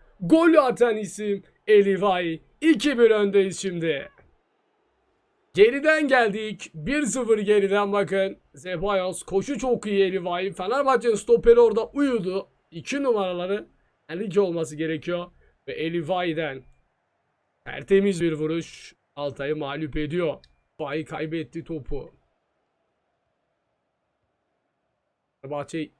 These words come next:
yine etkili geliyor. Fenerbahçe yine etkili geliyor ve harika bir gol. João Pedro iki tane fantastik gol attı.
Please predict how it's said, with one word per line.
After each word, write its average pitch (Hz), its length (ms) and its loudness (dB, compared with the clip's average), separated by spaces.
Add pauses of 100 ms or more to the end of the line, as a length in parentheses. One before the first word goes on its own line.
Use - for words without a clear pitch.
yine 170 240 -10 (180)
etkili 349 1000 8
geliyor. 185 1040 0 (120)
Fenerbahçe 208 680 0
yine 196 200 0
etkili 180 460 -6
geliyor 170 360 -6
ve 190 60 -4
harika 175 760 -4
bir 254 200 -4
gol. 208 200 4
João 202 260 2
Pedro 247 380 0
iki 208 260 -4
tane 208 320 -2
fantastik 208 760 -8
gol 240 200 6
attı. 214 560 2